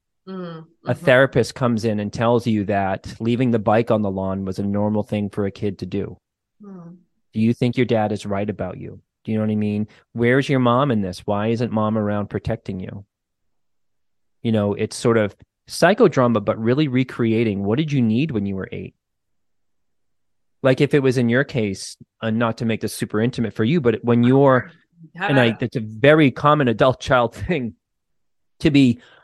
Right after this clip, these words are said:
Speaker 2: watching the clock, watching the amount of booze go down and measuring how much they're drinking. And you're really in this,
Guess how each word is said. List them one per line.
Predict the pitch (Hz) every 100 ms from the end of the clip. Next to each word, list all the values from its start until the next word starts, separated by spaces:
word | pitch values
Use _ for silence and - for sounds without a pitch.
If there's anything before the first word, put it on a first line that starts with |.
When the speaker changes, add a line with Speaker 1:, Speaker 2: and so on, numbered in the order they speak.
| _ _
Speaker 2:
watching | - 110 110 117 127 - - 131 123 117 110
the | 101
clock, | 107 107 113 113 95 - - _ -
watching | 110 113 - 135 117
the | 113
amount | 110 107
of | 104 110
booze | 117 120 117
go | 120 110
down | 107 98 95
and | 95
measuring | 104 110 110 113 107
how | 110 110
much | 110 -
they're | 113
drinking. | 101 113 117 117 101
And | 98
you're | 98
really | 101 107 107
in | 107 107
this, | 104 98 -